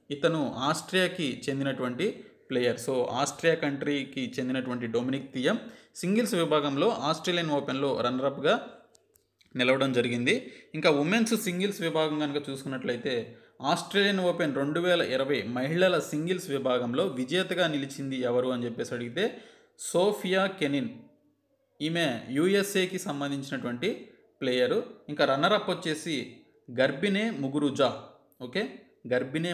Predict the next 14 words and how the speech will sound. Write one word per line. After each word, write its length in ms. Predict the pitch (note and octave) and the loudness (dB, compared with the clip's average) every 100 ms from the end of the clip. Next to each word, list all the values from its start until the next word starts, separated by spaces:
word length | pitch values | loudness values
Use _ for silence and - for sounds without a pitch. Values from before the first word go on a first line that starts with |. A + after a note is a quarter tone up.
| D3 | -2
ముగురుజా 360 | C#3 C#3+ C#3 C#3 | -2 -2 -2 -2
అనేటువంటి 340 | C3 B2+ A#2+ A#2+ | -2 -4 -6 -6
ఈ 20 | A#2 | -4
ప్లేయర్ 280 | B2 C#3+ - - | -2 0 -2 -8
స్పెయిన్కి 580 | - E3 G#3+ G#3 G3 B2+ - - | -2 0 0 0 -2 -4 -6 -8
చెందినటువంటి 580 | D3 C#3+ C#3 C3+ B2+ C3 A2 A2+ | -4 -2 -2 -2 -2 -2 -6 -4
ప్లేయర్. 340 | A#2+ A#2+ G#3+ - - - | -2 0 -2 -6 -20 -6
So 80 | - C#3 - | 0 0 0
సింగిల్స్ 380 | F3 G#3+ G3 D#3+ | 0 0 0 0
విభాగంలో, 500 | D3+ D3+ C#3 C3+ E3 B3+ - - _ _ _ - C3+ | 2 2 2 0 0 -2 -8 -20 _ _ _ -2 0
మహిళల 340 | E3+ G#3+ G3+ D#3+ | 4 6 4 2
విభాగంలో 500 | C#3 B2+ B2 B2+ G3 - - - _ _ _ _ _ _ - | 2 0 0 0 -2 -4 -12 -20 _ _ _ _ _ _ -4
సోఫియా 420 | F3 G#3+ G#3+ G3+ - | 2 2 4 2 2
కెనిన్ 380 | E3+ E3 E3 A#2+ | -2 -2 -2 -4